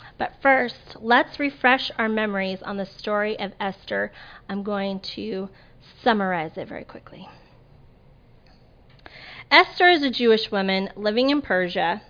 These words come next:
She is raised by her cousin Mordecai. She was taken to the king of the Persian Empire to become a part of his harem. But because there was something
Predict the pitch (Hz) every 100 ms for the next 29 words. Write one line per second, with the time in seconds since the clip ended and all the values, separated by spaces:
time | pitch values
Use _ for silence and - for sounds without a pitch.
0 | - - - 214 208 208 214 220 247 220
1 | 220 214 202 196 240 240 196 185 - 180
2 | 160 220 - - - - - - 254 240
3 | - 302 311 392 359 320 - - 233 214
4 | 226 208 202 214 - 233 247 285 - 202
5 | 196 - 196 196 208 - 214 - 208 202
6 | 202 - 190 - 226 226 254 - 277 294
7 | 262 - - - - - - - - -
8 | 233 - 285 302 349 302 285 269 277 285
9 | 294 262